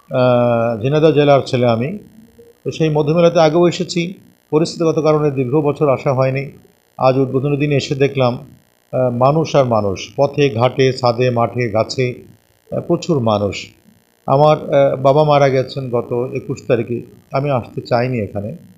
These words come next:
কারণ পূর্ব নির্ধারিত অনুষ্ঠানটি ছিল। তারপর সবাই যখন বলল যে, "আপনি আসেন, আহ, বাবার আদর্শেই আপনি গান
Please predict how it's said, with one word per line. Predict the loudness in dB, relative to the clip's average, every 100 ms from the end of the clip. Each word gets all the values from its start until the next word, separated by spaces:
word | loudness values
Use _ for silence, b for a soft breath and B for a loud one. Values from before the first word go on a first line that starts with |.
| -20 _ _
কারণ | -6 -4
পূর্ব | -2 2 2
নির্ধারিত | 0 0 0 0
অনুষ্ঠানটি | 0 0 -4 -8 -8
ছিল। | -6 -4 -4 -6 -16 _ _ -20 _ -10
তারপর | -4 -2
সবাই | 2 4 4
যখন | 4 0 0
বলল | 0 0 0
যে, | 2
"আপনি | 0 0
আসেন, | -2 0 -2 -4
আহ, | -6 -16 -20 _ -20 _ -2 0 2
বাবার | 4 6 6
আদর্শেই | 6 4 -2 -2
আপনি | -4 -4
গান | -4 -4